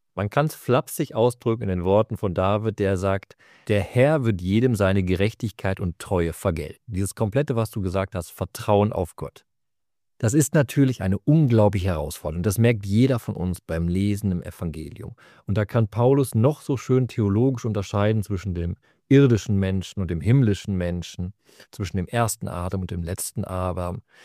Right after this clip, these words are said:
Diesen Weitblick im Alltag zu behalten und immer auf die Barmherzigkeit Gottes ausgerichtet zu sein, als eigene Maxime des Handelns,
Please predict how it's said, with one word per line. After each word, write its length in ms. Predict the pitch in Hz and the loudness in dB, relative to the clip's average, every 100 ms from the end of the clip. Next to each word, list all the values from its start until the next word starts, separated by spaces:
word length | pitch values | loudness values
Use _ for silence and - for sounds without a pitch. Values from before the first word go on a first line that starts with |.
| - - _ _ - | -20 -20 _ _ 0
Diesen 320 | 110 117 92 | 6 6 6
Weitblick 580 | 107 170 - - 175 143 | 4 4 0 0 0 2
im 140 | 117 | -2
Alltag 640 | - 147 190 - 156 143 - | 0 0 0 -2 -4 -4 -4
zu 160 | 131 | 0
behalten 720 | 113 95 107 151 - 196 220 _ | 0 2 4 4 2 -4 -4 _
und 180 | 110 107 - | -4 -2 2
immer 320 | 170 170 - | 2 2 0
auf 100 | 110 | 0
die 140 | 113 | 0
Barmherzigkeit 840 | 95 95 92 139 - 135 - 98 90 | 0 0 0 -4 -6 -16 -6 -6 0
Gottes 380 | 123 - - | -2 -2 -8
ausgerichtet 880 | - 117 170 _ 104 92 95 - 82 | 2 2 2 _ -2 -2 -4 -10 -12
zu 160 | - 82 | -6 -6
sein, 380 | 80 73 76 - | -4 -6 -8 -2
als 260 | 95 - | -2 -2
eigene 440 | - 127 175 156 123 | 0 2 2 2 2
Maxime 520 | 110 - - 151 147 | 0 -4 -6 -2 -2
des 220 | 92 - | -4 -6
Handelns, 520 | 127 143 104 - - | -4 -4 -4 -8 -16